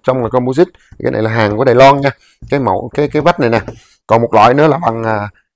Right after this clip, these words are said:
à, M D F chống ẩm ha. Thì cái mẫu, à, mới thì cái màu này nó rất là sáng nha. Màu sáng mà chúng ta có thể dễ dàng vệ sinh rồi quan sát rồi nó dễ ha. Thì cái mẫu này là mẫu trăm rưỡi trứng ha. Ấp tối đa được trăm sáu tám nha.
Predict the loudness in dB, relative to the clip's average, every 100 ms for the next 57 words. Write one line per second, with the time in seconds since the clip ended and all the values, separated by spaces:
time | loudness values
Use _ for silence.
0 | -6 -4 0 0 2 2 2 2 2 2
1 | 2 0 -2 _ _ _ -2 0 2 0
2 | 2 2 4 4 4 4 2 0 2 2
3 | 2 0 -2 -4 -4 0 2 2 -2 -6
4 | _ _ _ _ -6 -4 0 0 -2 -6
5 | -2 0 2 0 -2 -2 0 2 0 0
6 | -6 -4 -2 2 2 0 -4 -6 -4 2
7 | 0 0 -8 0 2 2 -2 -4 -20 -10
8 | -6 -2 -2 -2 -2 -4 -4 -4 -4 0
9 | 0 0 -2 -4 -6 -8 _ _ -2 2
10 | 4 2 0 -2 -2 0 4 4 2